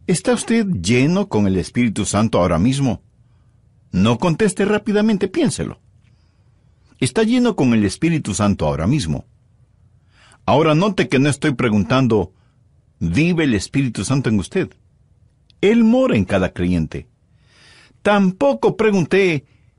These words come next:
"¿Cree en la llenura del Espíritu?" o, "¿Ha sido lleno con el Espíritu Santo?"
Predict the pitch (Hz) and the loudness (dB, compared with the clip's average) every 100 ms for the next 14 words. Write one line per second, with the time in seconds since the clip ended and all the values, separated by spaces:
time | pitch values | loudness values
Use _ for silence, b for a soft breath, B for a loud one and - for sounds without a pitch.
0 | _ _ _ - 147 160 185 160 123 110 | _ _ _ 0 2 2 2 2 2 2
1 | 101 101 95 143 139 127 120 110 - 220 | 2 2 2 2 0 0 0 -2 -2 0
2 | 226 - 170 139 _ _ _ _ - 127 | 0 0 -4 -4 _ _ _ _ 0 2
3 | 117 - b b b b 131 - - 208 | 2 -2 b b b b -4 -2 -2 -2
4 | 196 190 107 110 123 190 208 123 104 95 | 0 0 0 0 0 0 -2 -2 0 -2
5 | 82 - 135 113 117 185 190 87 | -4 -4 -2 -2 -4 -4 -2 -4